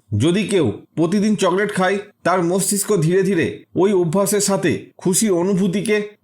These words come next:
জুড়ে দেয়। একদিন চকলেট না খেলে সে অস্থির অনুভব করতে পারে। কামনা ও বাসনা থেকে মুক্তি পাওয়ার উপায়। মস্তিষ্কের পুনঃ প্রশিক্ষণ।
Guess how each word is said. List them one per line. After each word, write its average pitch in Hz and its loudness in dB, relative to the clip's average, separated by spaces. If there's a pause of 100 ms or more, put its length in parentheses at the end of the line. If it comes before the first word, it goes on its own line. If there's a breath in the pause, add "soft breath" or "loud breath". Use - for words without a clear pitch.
জুড়ে 175 2
দেয়। 110 0 (260)
একদিন 180 0
চকলেট 196 0
না 175 -2
খেলে 151 -2
সে 196 0
অস্থির 185 -2 (200)
অনুভব 190 0
করতে 180 -2
পারে। 127 0 (260)
কামনা 196 0
ও 196 0
বাসনা 170 0
থেকে 202 0
মুক্তি 196 0
পাওয়ার 180 0
উপায়। 117 0 (340)
মস্তিষ্কের 185 0
পুনঃ 214 0 (260)
প্রশিক্ষণ। 185 0